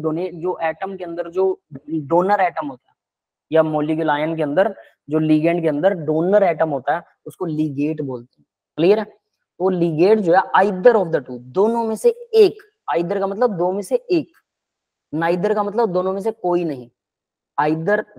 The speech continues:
one, neither nor, ठीक है। either or, neither nor पढ़ा होगा इंग्लिश में, तो either का मतलब दो में से एक।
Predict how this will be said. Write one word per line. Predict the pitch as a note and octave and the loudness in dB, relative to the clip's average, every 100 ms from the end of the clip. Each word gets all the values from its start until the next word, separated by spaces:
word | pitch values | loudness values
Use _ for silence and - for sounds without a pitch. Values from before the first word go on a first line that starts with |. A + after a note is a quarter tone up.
| B2+ | -4
one, | E3 A#3 C#4+ - _ D3 D3+ | 0 0 -2 -10 _ -8 -2
neither | D#3+ E3 F#3+ A#3 - _ _ _ | 0 0 -4 -6 -12 _ _ _
nor, | D3+ D3 C3 B2+ _ _ _ _ _ _ _ _ | -4 -2 -4 -8 _ _ _ _ _ _ _ _
ठीक | D3+ | 0
है। | G3+ F#3+ B2 - _ _ _ - | 2 2 -4 -18 _ _ _ -6
either | C#3+ D3+ | -2 2
or, | D#3+ D#3+ | 4 4
neither | D#3 D3 D#3 | 2 -4 -4
nor | D3+ D#3 D3+ | -4 -6 -2
पढ़ा | D#3+ | 4
होगा | F#3 F#3+ B3 - | 4 4 -2 -8
इंग्लिश | D#3+ E3+ F3+ | -8 -8 -10
में, | A3+ _ | -18 _
तो | E3+ D#3 | -6 -4
either | D3+ | -2
का | E3+ | -4
मतलब | F3 G#3 | -4 -6
दो | E3 D#3 | -4 -4
में | D#3+ | -4
से | - | -6
एक। | C#3+ B2 | -8 -12